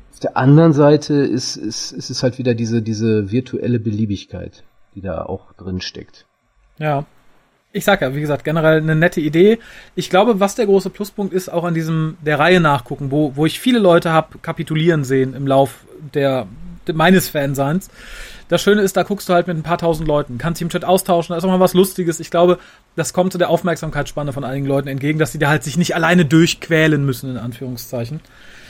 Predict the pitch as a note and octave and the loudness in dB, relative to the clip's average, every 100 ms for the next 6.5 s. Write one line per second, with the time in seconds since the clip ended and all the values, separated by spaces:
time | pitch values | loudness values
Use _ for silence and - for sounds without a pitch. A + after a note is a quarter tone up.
0 | - - - C#3 - D#3 D3 C#3+ - C#3+ | -20 -20 -8 -6 -2 -2 -2 -4 -4 -8
1 | C3+ C3+ E3+ - B2+ A#2 B2+ C3 - _ | -8 -10 -10 -8 -10 -8 -6 -6 -8 _
2 | D3+ D#3 D3+ D3+ _ _ - D#3+ E3+ G3+ | -4 -2 -2 -4 _ _ -6 0 4 4
3 | - G3 G3 - E3+ D#3+ B2 - A3 A#3+ | 4 4 2 0 -2 -2 -2 -4 0 2
4 | G3 E3+ D#3+ E3 F3 C3 D3+ E3 D3+ D3 | 2 2 2 2 -4 -12 -10 -6 -4 -2
5 | C#3+ C3 D3 C#3 D3+ - E3+ D3 D3 C#3 | -4 -8 -12 -8 -8 -6 -4 -4 -4 -8
6 | C#3 C#3+ G#3+ D4 - | -6 2 2 2 -6